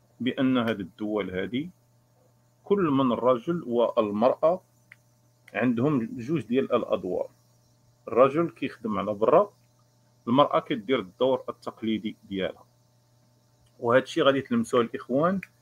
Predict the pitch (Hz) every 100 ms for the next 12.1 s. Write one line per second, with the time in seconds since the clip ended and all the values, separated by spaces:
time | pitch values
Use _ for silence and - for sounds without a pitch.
0 | _ _ _ - 110 - 143 156 165 202
1 | 269 _ _ _ _ _ - 113 117 98
2 | - 131 117 101 139 147 120 - - 127
3 | 139 - 120 107 110 113 120 110 113 107
4 | 113 120 - 156 233 _ _ _ - _
5 | _ _ _ _ _ _ _ _ _ -
6 | 131 156 175 135 - 143 139 139 135 131
7 | 123 120 117 131 139 131 - 120 - 117
8 | 123 113 123 104 123 - 131 135 156 185
9 | - - _ _ _ _ _ 131 151 143
10 | 120 156 214 233 - _ - 135 147 -
11 | 110 - 139 135 120 - - - 110 104
12 | 90